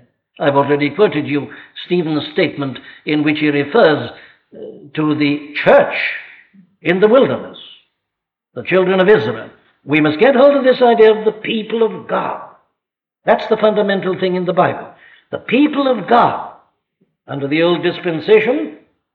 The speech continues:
mainly, almost in-, exclusively, the children of Israel. New Testament, almost exclusively Gentiles, with but a few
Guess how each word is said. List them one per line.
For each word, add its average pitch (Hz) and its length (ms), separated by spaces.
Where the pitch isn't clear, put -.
mainly, 180 840
almost 160 420
in-, 156 140
exclusively, 147 960
the 151 80
children 226 400
of 220 80
Israel. 156 460
New 220 320
Testament, 233 500
almost 196 460
exclusively 190 720
Gentiles, 139 560
with 147 200
but 175 180
a - 220
few 277 540